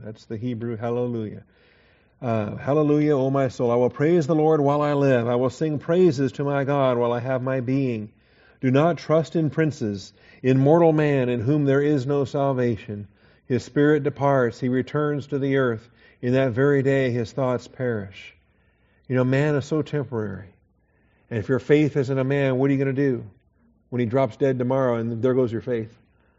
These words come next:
Okay? And you're just devastated. <gasps> "I can't go on without him."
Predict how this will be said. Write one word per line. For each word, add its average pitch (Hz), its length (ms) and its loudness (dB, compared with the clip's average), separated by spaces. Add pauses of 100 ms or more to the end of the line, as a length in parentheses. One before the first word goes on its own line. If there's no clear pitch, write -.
(240)
Okay? 120 420 -4 (340)
And 123 80 -2
you're 131 80 4
just 117 240 0
devastated. 123 800 2
<gasps> 196 580 -8
"I 147 60 -8
can't 165 300 0
go 147 180 2
on 170 180 2
without 165 340 0
him." 107 180 -6